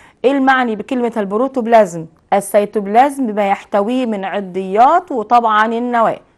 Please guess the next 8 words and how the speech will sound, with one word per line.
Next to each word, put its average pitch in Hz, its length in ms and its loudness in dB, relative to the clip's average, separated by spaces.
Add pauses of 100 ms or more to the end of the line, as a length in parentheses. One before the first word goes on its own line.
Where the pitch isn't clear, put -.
(240)
السيتوبلازم 185 920 -2
بما 196 220 -4
يحتويه 208 520 -4
من 254 140 -2
عضيات، 233 640 -2 (100)
ومعايا 254 320 2
النواة 220 300 0
أكيد. 160 300 -10